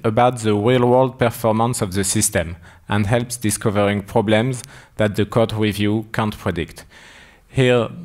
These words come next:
uh, the illustration is just a waterfall diagram with some milliseconds from a Stackdriver, but it's just to illustrate the general approach of measuring instead of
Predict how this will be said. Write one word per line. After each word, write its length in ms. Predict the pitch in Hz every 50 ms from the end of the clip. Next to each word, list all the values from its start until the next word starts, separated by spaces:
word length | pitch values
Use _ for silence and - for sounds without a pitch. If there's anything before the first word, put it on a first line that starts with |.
| - - - - - - - -
uh, 180 | - 104 98 98
the 180 | 95 113 107
illustration 680 | 110 110 107 117 113 - - 113 110 - - 117 113 107
is 80 | 98 90
just 360 | 92 110 107 104 - - -
a 180 | 98 92 92
waterfall 760 | 95 95 107 110 107 - 101 - - - 110 104 104 104 104 104 - - - - _ -
diagram 720 | 107 - 101 101 98 101 95 104 123 131 139 147 147 135
with 160 | 110 98 92 87
some 260 | - - 95 92 92
milliseconds 840 | 95 92 101 92 - - 98 - 110 120 131 139 139 - - - - -
from 400 | - - - - - 95 90 90
a 220 | 87 87 87 87 90
Stackdriver, 760 | 87 - - 98 95 95 - 101 95 98 107 120 123 123 120
but 240 | 107 95 - - - - - - - - - - - - -
it's 160 | - - - -
just 240 | 120 110 - -
to 120 | - 104 104
illustrate 720 | 104 101 107 104 104 - - 110 107 107 107 104 - - -
the 220 | - - - 95 90 - - - 98
general 440 | - - 110 110 107 98 98 104 104 - -
approach 540 | 101 98 95 - - 110 107 107 - - - -
of 300 | - 95 95 - - - - -
measuring 760 | - 104 110 117 113 107 110 107 101 101 101 104 107 107 104 - - - _ -
instead 460 | 107 104 95 - - 107 101 95 101
of 260 | 95 92 - - -